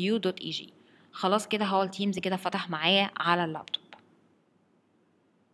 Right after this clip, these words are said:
زي، زي أي تطبيق أنا بستخدمه.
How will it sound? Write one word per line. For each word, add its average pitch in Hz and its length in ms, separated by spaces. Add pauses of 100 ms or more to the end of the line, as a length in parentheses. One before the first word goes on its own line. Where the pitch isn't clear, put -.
(340)
زي، 254 380
زي 226 240
أي 226 240
تطبيق 180 340
أنا 190 140
بستخدمه. 147 500